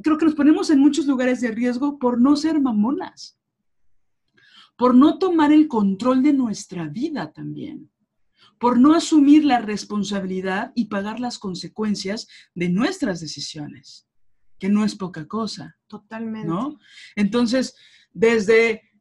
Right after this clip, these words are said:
Speaker 1: estoy a las once de la noche en el taxi y el señor taxista me ve de, por el espejo reflector,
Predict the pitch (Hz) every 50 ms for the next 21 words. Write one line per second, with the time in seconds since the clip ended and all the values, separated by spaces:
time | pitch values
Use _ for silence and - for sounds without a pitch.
0 | _ _ _ - - 220 220 214 - 247 247 262 262 262 254 233 214 - 247 247
1 | 240 208 240 233 226 226 220 226 233 247 247 240 - 233 208 196 202 202 196 -
2 | 254 247 247 - - - 196 190 196 190 _ _ _ _ _ _ _ _ - -
3 | 220 214 214 202 196 190 196 - 220 208 202 214 226 233 233 233 226 220 - 220
4 | 214 - - - 262 254 - - - 202 190 190 196 185 202 208 202 208 214 -
5 | - _ - 190 185 185 180 180 175 175 175 180 180 - - 202 196 - 208 196
6 | 190 185 175 147 - 180 170 - - 165 - 139 185 202 196 -